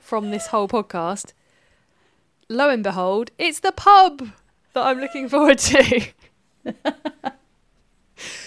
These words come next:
But not, do you know what? It's not e-, it's not about alcohol. It is just,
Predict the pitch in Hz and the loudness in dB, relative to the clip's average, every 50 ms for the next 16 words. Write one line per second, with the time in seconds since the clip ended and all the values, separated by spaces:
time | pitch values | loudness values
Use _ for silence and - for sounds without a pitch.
0 | - - _ - 349 320 403 427 392 370 - 415 440 427 415 392 320 226 196 190 | -20 -14 _ -10 -6 -4 -4 -4 -4 -4 -4 -4 -4 -2 -2 -2 -2 -4 -4 -4
1 | 190 - - _ 285 302 330 359 381 370 302 302 285 262 - - 277 294 330 330 | -6 -10 -10 _ -8 -8 -6 -6 -4 -4 -4 -6 -8 -10 -10 -12 -12 -10 -8 -8
2 | 285 - 240 247 220 202 220 220 220 214 - 196 170 160 165 165 165 - 214 220 | -8 -6 -6 -6 -4 -4 -4 -6 -8 -10 -12 -14 -12 -10 -10 -10 -8 -8 -8 -6
3 | - 262 262 240 - - 233 202 - - - | -6 -8 -10 -12 -10 -10 -10 -10 -10 -16 -18